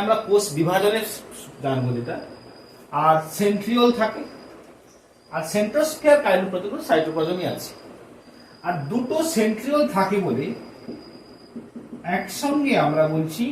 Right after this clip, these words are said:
ডিফিউজন। বোঝা গেছে? তো আমরা অ্যাস্ট্রাল রশ্মিটা হচ্ছে just এইটুকু জানলেই চলবে। এই যে দুটোর মাঝে দিয়ে আছে না লম্ব, লম্ব ভাবে থাকে, মানে নাইনটি ডিগ্রি অ্যাঙ্গেলে থাকবে,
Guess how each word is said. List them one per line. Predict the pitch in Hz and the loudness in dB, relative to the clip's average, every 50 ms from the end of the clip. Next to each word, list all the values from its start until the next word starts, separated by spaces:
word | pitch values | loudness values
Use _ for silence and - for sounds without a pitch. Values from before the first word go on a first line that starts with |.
| 269 - - - - - - - - - - - - - - - _ - - - - _ - - 107 98 95 98 107 | -6 -8 -10 -14 -18 -20 -20 -20 -20 -20 -20 -20 -20 -20 -20 -20 _ -20 -20 -20 -20 _ -20 -18 -16 -14 -14 -10 -6
ডিফিউজন। | 131 123 123 - 104 87 80 - - - - - - - - - - - - - - _ _ _ _ _ _ _ _ _ | -6 -6 -6 -6 -10 -12 -12 -14 -16 -18 -18 -20 -20 -20 -20 -20 -20 -20 -20 -20 -20 _ _ _ _ _ _ _ _ _
বোঝা | - 131 131 202 220 | -12 -6 -4 -4 -4
গেছে? | 240 247 240 - - - - - - - - - - - - - - | -2 -4 -6 -8 -12 -16 -20 -20 -20 -20 -20 -20 -20 -20 -20 -10 -6
তো | 254 254 - 226 | -2 0 0 2
আমরা | 226 247 277 285 269 226 | 2 2 2 2 4 4
অ্যাস্ট্রাল | 220 214 - - 254 254 254 254 | 4 4 4 0 -2 0 2 2
রশ্মিটা | 254 254 254 - 277 269 262 240 - - - 262 262 254 | 2 2 2 2 0 0 0 -4 -8 -4 0 2 2 4
হচ্ছে | 254 240 - - 269 269 269 - - - - - - - - - - - - - - - - - - - - - _ _ - - | 2 0 -2 0 2 2 2 2 -2 -4 -10 -16 -20 -20 -20 -20 -20 -20 -20 -20 -20 -20 -20 -20 -20 -20 -20 -20 _ _ -14 -12
just | - - - - - - 190 | -12 -12 -12 -14 -8 -4 -4
এইটুকু | 208 214 190 226 233 233 233 | -4 -4 -6 -6 -6 2 4
জানলেই | 240 233 233 233 233 - | 6 8 8 6 6 6
চলবে। | 165 131 120 120 160 - - - - - - - - - - - - - - - - - | 4 2 2 0 -2 -6 -8 -12 -16 -18 -20 -20 -20 -20 -20 -20 -20 -20 -20 -18 -10 -4
এই | 247 277 | -2 -2
যে | 247 180 165 175 | 0 0 -2 -4
দুটোর | 233 233 - 285 294 277 233 233 | -4 -2 0 0 0 2 2 0
মাঝে | 220 233 247 254 | 2 2 2 2
দিয়ে | 262 269 247 - - | 2 2 0 0 0
আছে | 240 - 294 285 | -2 0 0 0
না | 285 262 185 165 170 | 0 0 0 2 4
লম্ব, | 190 202 214 208 220 233 240 240 240 - 226 185 - 165 | 4 4 4 2 2 2 2 4 2 2 -2 -2 0 0
লম্ব | 170 175 185 190 214 220 214 | 2 2 2 2 2 2 2
ভাবে | 196 202 214 - - | 2 -2 -4 -6 -8
থাকে, | - - - - - - - - - | -10 -12 -14 -14 -14 -16 -18 -10 -4
মানে | 170 180 180 170 | -4 0 2 2
নাইনটি | 175 202 226 233 233 247 190 | 2 2 2 0 0 -2 -2
ডিগ্রি | 185 185 226 220 | 0 2 4 4
অ্যাঙ্গেলে | 208 185 170 151 135 120 | 6 4 4 2 2 0
থাকবে, | 131 - - - | -2 -2 -4 -10